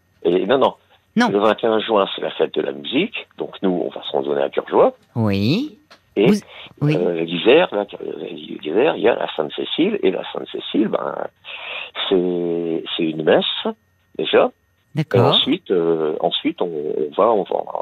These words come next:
Speaker 1: on fait une soirée tous ensemble, euh, avec des amis, et on chante.
Speaker 2: D'accord.
Speaker 1: Euh, en plus de ça, j'ai, j'ai quatre ans, euh, d'orchestre.
Speaker 2: Oui.
Speaker 1: Hein,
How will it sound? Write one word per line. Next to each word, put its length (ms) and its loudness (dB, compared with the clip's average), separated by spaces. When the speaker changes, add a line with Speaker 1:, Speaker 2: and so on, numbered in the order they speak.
Speaker 1:
on 60 -16
fait 120 -4
une 100 -2
soirée 380 0
tous 260 -10
ensemble, 560 0
euh, 200 -2
avec 180 -4
des 160 -6
amis, 280 -4
et 120 -2
on 100 2
chante. 360 -10
Speaker 2:
D'accord. 540 0
Speaker 1:
Euh, 120 -2
en 120 0
plus 240 -10
de 120 -2
ça, 260 4
j'ai, 580 -4
j'ai 180 -2
quatre 320 0
ans, 220 2
euh, 380 -2
d'orchestre. 720 0
Speaker 2:
Oui. 300 2
Speaker 1:
Hein, 200 -2